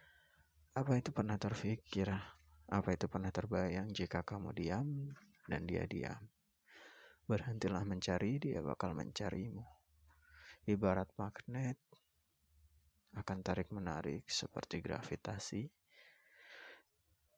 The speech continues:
Tiada sesuatu yang di atas yang tak jatuh ke bawah. Itulah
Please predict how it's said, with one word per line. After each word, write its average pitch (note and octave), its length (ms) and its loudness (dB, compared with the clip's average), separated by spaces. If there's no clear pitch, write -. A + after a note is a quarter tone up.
Tiada C3 380 6
sesuatu A#2+ 480 2
yang F2 240 0
di - 80 2
atas - 480 -2
yang C#2 320 -4
tak - 160 -2
jatuh - 480 0
ke - 160 -2
bawah. - 560 -2
Itulah - 400 -4